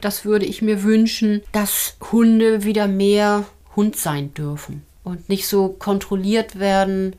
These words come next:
was wir in der Welpengruppe auch schon oft sehen, dass die Leute googeln, was sie für, was sie für Pflanzen im Garten haben und den Hund, und die Hunde nicht mal mehr alleine in den Garten lassen, weil er könnte dies aufnehmen und er könnte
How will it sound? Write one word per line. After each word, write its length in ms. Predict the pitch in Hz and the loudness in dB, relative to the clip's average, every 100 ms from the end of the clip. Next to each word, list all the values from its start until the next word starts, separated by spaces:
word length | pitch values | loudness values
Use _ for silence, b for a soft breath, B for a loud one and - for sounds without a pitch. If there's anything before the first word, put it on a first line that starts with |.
| - | -14
was 180 | - | -10
wir 80 | 190 | -6
in 40 | 175 | -2
der 140 | 190 | 0
Welpengruppe 680 | 190 190 202 202 202 196 185 | 2 2 0 -4 -4 -4 0
auch 120 | 196 | 0
schon 260 | 196 214 175 | 0 -6 -8
oft 360 | 160 180 - - | -6 -8 -10 -8
sehen, 580 | 190 202 202 196 196 - | -2 2 2 0 -2 -6
dass 180 | 190 - | -10 -8
die 100 | 202 | -6
Leute 400 | 185 190 196 202 | -2 -2 0 -6
googeln, 680 | - 208 202 214 202 196 | -4 -6 0 2 2 0
was 160 | 190 190 | -4 -6
sie 100 | 202 | -8
für, 280 | - 208 202 202 - | -2 -2 -2 -6 -8
was 180 | 196 196 | -8 -6
sie 120 | 214 | -8
für 320 | - 220 196 | -8 -4 -4
Pflanzen 520 | 196 214 202 208 - | -4 -4 -2 -2 -4
im 140 | - 202 | -4 -2
Garten 540 | 202 190 202 196 190 | 0 0 0 -4 -6
haben 440 | 190 190 196 196 190 | -4 -2 0 -2 -6
und 220 | 185 180 | -8 -6
den 180 | 190 190 | -6 -4
Hund, 220 | 190 - | -6 -8
und 220 | - 185 - | -8 -10 -8
die 80 | 190 | -4
Hunde 300 | 202 214 208 | 0 2 2
nicht 260 | 208 - | 0 -2
mal 140 | 196 196 | -4 -2
mehr 240 | 196 196 | 0 0
alleine 420 | 185 185 190 196 | -2 -2 0 -2
in 80 | 190 | -2
den 140 | 190 190 | -6 -2
Garten 360 | 185 226 - 202 | 0 0 0 -2
lassen, 400 | 190 190 202 185 | -2 -2 -8 -6
weil 380 | 180 190 190 196 | -2 0 0 0
er 80 | 208 | -2
könnte 360 | - 214 214 | -2 -2 -2
dies 420 | 202 208 202 - | 0 -2 -2 -2
aufnehmen 680 | 190 190 - 196 202 202 196 | -2 -2 -2 -2 2 2 0
und 200 | 196 208 | -2 -4
er 100 | - | -6
könnte 440 | 196 214 214 214 | -4 -2 -2 -4